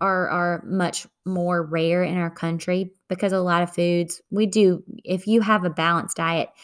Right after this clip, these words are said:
you typically get enough protein to survive, right? Uh, but women, we women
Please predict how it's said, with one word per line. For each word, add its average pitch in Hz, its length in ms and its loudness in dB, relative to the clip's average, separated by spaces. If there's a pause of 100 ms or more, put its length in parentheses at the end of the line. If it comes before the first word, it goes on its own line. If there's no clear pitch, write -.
(340)
you 262 100 4
typically 208 420 2
get 175 280 2
enough 175 640 2
protein 160 580 -2
to 151 100 -10
survive, 147 500 0
right? 156 300 0 (640)
Uh, 175 280 4 (260)
but 247 440 -2
women, 220 720 0 (120)
we 285 140 6
women 220 520 4